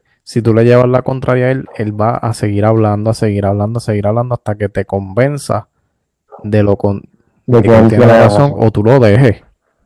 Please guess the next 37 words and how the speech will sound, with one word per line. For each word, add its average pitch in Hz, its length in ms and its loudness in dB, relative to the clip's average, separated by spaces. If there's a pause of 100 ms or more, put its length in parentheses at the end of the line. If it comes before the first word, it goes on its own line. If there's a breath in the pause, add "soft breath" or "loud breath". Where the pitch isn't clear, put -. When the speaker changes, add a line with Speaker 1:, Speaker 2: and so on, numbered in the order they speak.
(220)
Speaker 1:
¿sabes? 95 380 -4 (360 soft breath)
El 107 160 -4
tipo 156 340 2 (320)
Speaker 2:
<laughs> 123 260 -2
Por 120 160 4
loco, 120 420 6
Speaker 1:
Sí, 110 60 4
Speaker 2:
lo 107 40 2
Speaker 1:
lo 117 80 4
Speaker 2:
das 123 60 6
Speaker 1:
das 120 60 2
Speaker 2:
por 156 120 4
Speaker 1:
por 131 100 6
Speaker 2:
loco. 110 200 0
Speaker 1:
loco. 120 100 -20 (560 soft breath)
Speaker 2:
Y 120 80 4
si 117 140 4
tú 123 120 4
vienes... 143 300 4 (800)
y 143 80 -4
si 123 120 0
tú 123 100 2
vienes 143 180 6
a 156 100 4
ver 165 140 4
el, 160 140 6
el, 143 680 2 (340)
es 120 200 2 (200)
mucho 127 300 2
playmaker, 135 600 4
hay 135 140 4
muchos 143 340 2
playmakers 127 560 2
por 123 200 4
ahí. 110 200 4
Speaker 1:
No, 143 100 4
demasiado. 104 680 -4